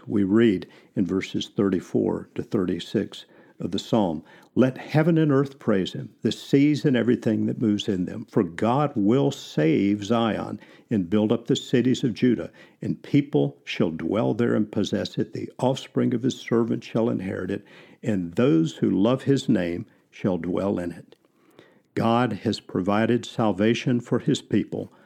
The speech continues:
through Jesus Christ, and indeed, those who love his name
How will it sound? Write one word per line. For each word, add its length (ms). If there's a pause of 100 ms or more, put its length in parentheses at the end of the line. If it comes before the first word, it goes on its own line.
(180)
through 280
Jesus 560
Christ, 540 (340)
and 160
indeed, 580 (460)
those 680
who 160
love 440
his 300
name 360